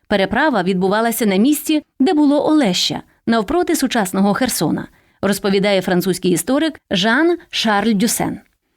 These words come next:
Не можу відмовити собі в задоволенні нагадати, що на болотах майбутньої Московії ще кумкали жаби, коли окуповані зараз Олешки вже були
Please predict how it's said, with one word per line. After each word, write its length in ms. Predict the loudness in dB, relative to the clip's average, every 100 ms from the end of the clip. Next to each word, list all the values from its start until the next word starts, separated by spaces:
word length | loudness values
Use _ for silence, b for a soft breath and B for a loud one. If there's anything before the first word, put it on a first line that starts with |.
| _ _
Не 160 | 2 4
можу 260 | 2 2
відмовити 520 | 2 4 4 2 0
собі 280 | 0 0 2
в 40 | 2
задоволенні 580 | 0 2 2 2 2
нагадати, 520 | 2 2 2 0 0 -4
що 240 | -2 0
на 120 | 0
болотах 440 | 0 -2 0 0 2
майбутньої 580 | 0 0 0 2 0
Московії 680 | 0 -2 -2 0 2 2 0
ще 240 | -6 -4 -2
кумкали 500 | 2 2 2 0 0
жаби, 500 | 0 0 0 -2 -6 B
коли 240 | 0 2 2
окуповані 680 | 0 -2 0 0 2 0
зараз 340 | 0 0 -2 -2
Олешки 640 | 0 2 0 -2 -2 -4 B B
вже 320 | 0 2 2
були 440 | 2 2 4 0